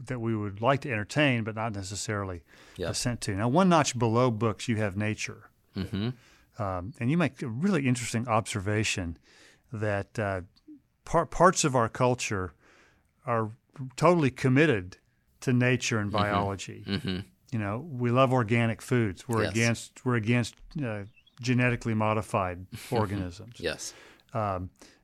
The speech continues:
Speaker 1: but yet, uh, you know, on the other, on the other hand, when it comes to gender,
Speaker 2: Mm-hmm.
Speaker 1: you know, all that, all that goes out the window.
Speaker 2: Right.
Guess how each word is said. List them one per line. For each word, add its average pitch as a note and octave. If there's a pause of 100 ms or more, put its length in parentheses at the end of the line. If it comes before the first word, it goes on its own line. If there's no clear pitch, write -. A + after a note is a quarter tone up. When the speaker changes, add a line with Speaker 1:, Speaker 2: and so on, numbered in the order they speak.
Speaker 1:
but C3
yet, B2+ (500)
uh, G3+
you E3
know, C3+
on C3
the B2+
other, D3+
on B2
the C3
other F3
hand, G#2+ (460)
when A#2+
it A2+
comes C3+
to A#2
gender, G2+ (100)
Speaker 2:
Mm-hmm. E2+ (1200)
Speaker 1:
you C3
know, A2+
all C3
that, C#3
all C3+
that C#3+
goes B2
out A#2+
the A2
window. A2
Speaker 2:
Right. E2+